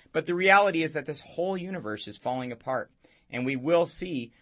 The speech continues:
really bad things happening in the natural world around us. Additionally, William Lane Craig would note, and others as well, that the natural disasters present on this planet allow us to live in such a way that we understand that our choices have consequences.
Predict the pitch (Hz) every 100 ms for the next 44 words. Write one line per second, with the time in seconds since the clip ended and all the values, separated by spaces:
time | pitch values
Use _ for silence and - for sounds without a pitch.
0 | _ - 117 147 160 156 135 131 131 135
1 | 127 131 139 139 117 90 92 120 120 120
2 | 104 95 - 110 101 101 101 - 104 117
3 | 139 131 90 - _ _ _ _ 156 180
4 | 254 - 185 170 175 185 190 175 165 156
5 | 175 175 214 135 117 - _ 104 104 107
6 | - 117 120 127 120 110 104 139 139 135
7 | 135 _ _ - 135 131 - _ _ _
8 | 104 139 156 156 139 117 139 139 - 117
9 | - 135 127 117 110 - - 185 190 143
10 | - _ _ _ 135 143 147 151 131 147
11 | - 127 135 190 180 - 123 131 139 131
12 | 120 123 127 - 135 139 135 - 151 165
13 | 143 135 - - 190 196 131 139 135 -
14 | 143 170 160 131 95 87 82 78